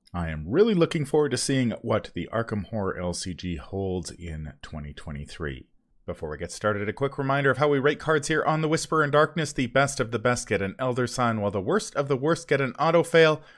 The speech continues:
and the cards in between get a plus one, zero, or Elder Thing, respectively. Cards that you build around or cards that are good in one particular deck get a Bless token, while cards that we believe are destined to end up on the list of taboos or are simply bad for the big game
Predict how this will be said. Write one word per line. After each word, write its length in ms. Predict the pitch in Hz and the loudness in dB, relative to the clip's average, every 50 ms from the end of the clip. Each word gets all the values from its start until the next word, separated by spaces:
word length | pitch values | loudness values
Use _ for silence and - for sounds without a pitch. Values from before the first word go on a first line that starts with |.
| _ _ _ | _ _ _
and 100 | 104 98 | -4 -4
the 60 | 90 | -4
cards 340 | - - 107 104 98 92 - | -4 0 0 0 0 0 -2
in 120 | 98 90 87 | -4 -4 -6
between 340 | 90 - - 101 92 87 | -6 -8 -8 -6 -6 -4
get 160 | 82 80 73 80 | -6 -6 -6 -6
a 80 | 78 | -10
plus 400 | - - - 160 175 175 - - | -10 -6 -2 0 0 0 -2 -4
one, 340 | 156 147 139 139 135 123 - - - | -2 -2 -2 -2 -2 -4 -8 -10 -10
zero, 320 | 101 117 113 113 113 107 | -4 -2 0 2 2 2
or 340 | 98 - 101 92 90 87 - - | 0 0 -2 -4 -4 -6 -4 -2
Elder 280 | 107 110 95 107 98 | -2 -2 0 -2 -4
Thing, 220 | - - 104 98 92 | -4 -4 -6 -6 -4
respectively. 720 | 90 90 - - 147 151 - - 156 156 170 180 175 175 - - - _ _ _ _ _ | -6 -6 -2 -2 -2 -2 0 -4 -2 0 0 -2 -2 -4 -12 -20 -20 _ _ _ _ _
Cards 300 | - 196 220 226 226 - | 4 4 4 4 2 0
that 160 | - 156 - | -2 -2 0
you 160 | 147 147 139 | 0 -2 -2
build 260 | - - 170 202 226 220 | 0 2 2 4 4 4
around 380 | 208 196 202 202 202 202 185 - - | 4 6 6 6 6 4 2 0 0
or 120 | 127 127 | 0 0
cards 380 | 123 - - 175 185 175 175 - | 0 -2 -2 -2 -2 -2 -2 0
that 160 | - 135 120 | 2 4 4
are 100 | 117 110 | 4 2
good 240 | 101 107 113 110 - | 2 2 0 0 0
in 200 | - 101 92 90 | -2 -6 -4 -4
one 160 | 90 92 92 | -4 -4 -4
particular 540 | 87 - 101 - - 95 - - 87 82 82 | -6 -8 -10 -10 -10 -10 -8 -8 -8 -8 -8
deck 300 | 76 - 78 78 - - _ | -8 -8 -10 -10 -12 -12 _
get 160 | 85 76 - | -10 -8 -8
a 40 | - | -8
Bless 300 | - 127 156 175 175 - | -2 0 0 0 0 2
token, 420 | - 170 151 139 160 147 143 143 - - - - _ _ | 2 2 2 2 0 -4 -4 -6 -10 -18 -20 -20 _ _
while 140 | - 110 101 | 0 0 0
cards 360 | - - 147 151 160 156 - | 0 2 2 2 2 0 0
that 140 | - 127 - | 0 0 0
we 140 | - 170 214 | 0 -2 -2
believe 400 | 208 208 185 175 180 180 170 - | -2 -2 0 0 0 -2 -2 0
are 140 | - 123 127 | 2 2 2
destined 420 | 117 - 131 127 - - - 123 101 | 2 2 0 0 0 -4 -8 -6 -4
to 160 | - - - | -4 -2 -2
end 160 | 104 110 101 | -2 -2 -2
up 140 | 104 - - | -4 -4 -2
on 140 | 98 92 87 | -4 -2 -2
the 60 | 87 | -4
list 260 | 90 95 92 - - | -4 -6 -6 -6 -10
of 100 | 101 - | -10 -8
taboos 500 | - 101 95 95 90 123 151 180 180 175 - | -6 -4 -4 -2 -2 0 -2 -2 -2 -4 -2
or 240 | - 202 247 247 208 | 0 2 2 2 2
are 40 | 170 | 0
simply 320 | - - 151 139 - 110 101 | -2 -4 -8 -4 -4 -4 -2
bad 260 | - 101 98 98 98 | 0 2 0 0 0
for 120 | - 101 | -4 -6
the 120 | 87 98 82 | -6 -6 -4
big 220 | - 95 - - | -4 -8 -10 -6
game 360 | - 98 92 87 85 85 82 | -6 -4 -4 -4 -4 -6 -8